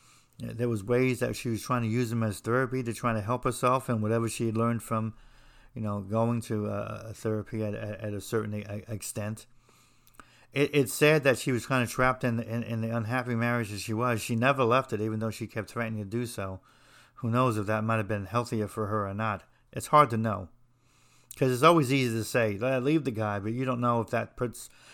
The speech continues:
somebody in greater, you know, emotional jeopardy, uh, than if they stay in a, in a hap-, unhappy marriage. So you just don't really know, especially when their health is on the balance. Some dramatic changes like that could be worse rather than better.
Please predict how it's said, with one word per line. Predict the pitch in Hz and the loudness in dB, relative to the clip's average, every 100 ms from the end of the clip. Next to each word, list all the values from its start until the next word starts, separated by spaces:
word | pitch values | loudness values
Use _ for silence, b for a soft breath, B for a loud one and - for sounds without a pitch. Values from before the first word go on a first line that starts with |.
| B | B
somebody | - 135 120 123 123 | -2 0 4 4 4
in | 113 | 2
greater, | 101 110 131 113 98 b b b b b | 2 4 4 2 -2 b b b b b
you | - | -2
know, | 117 113 113 | 2 2 4
emotional | 113 120 113 117 107 | 4 2 2 0 0
jeopardy, | 104 113 120 117 113 b b b - | 2 0 2 -2 -4 b b b -10
uh, | 107 98 85 92 98 | -6 -4 -6 -6 -6
than | 117 127 123 | 0 2 2
if | 120 | 2
they | 127 | 0
stay | 110 - 131 | -2 0 2
in | 123 110 | 4 2
a, | |
in | 107 113 | 0 -2
a | 101 | -2
hap-, | 101 98 | -6 -6
unhappy | 113 110 104 98 104 | -4 -4 -4 -4 -4
marriage. | 101 95 90 - | -6 -6 -8 -4
So | |
you | 117 | -4
just | 127 123 | -4 0
don't | 139 123 | 2 2
really | 120 | 2
know, | 110 120 98 | 2 0 -2
especially | - 127 - 120 | -2 -2 -2 -2
when | 113 | -2
their | 110 101 | -2 -2
health | 117 131 - | 0 0 -2
is | 98 | -6
on | 98 | -6
the | 95 | -8
balance. | 92 92 90 90 - _ b b b | -8 -8 -8 -12 -18 _ b b b
Some | - - 107 | -10 -4 -4
dramatic | 95 107 110 110 | -4 -4 -2 -2
changes | - 131 127 104 | -4 -4 -4 -4
like | 98 95 | -6 -6
that | 107 104 | -8 -6
could | 110 | -6
be | 104 | -6
worse | 95 123 110 - | 0 0 0 -2
rather | 101 98 | -6 -4
than | 92 95 | -6 -6
better. | 98 110 87 | -2 -2 -2